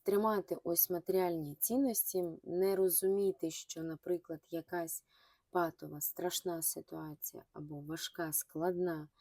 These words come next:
<clears throat> період, або, в принципі, якось життя складалось, да? Або раз за разом якось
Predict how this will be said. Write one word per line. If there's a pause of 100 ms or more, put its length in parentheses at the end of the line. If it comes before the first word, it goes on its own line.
(1500)
<clears throat> (1800)
період, (300)
або,
в
принципі,
якось
життя
складалось,
да?
Або
раз
за
разом
якось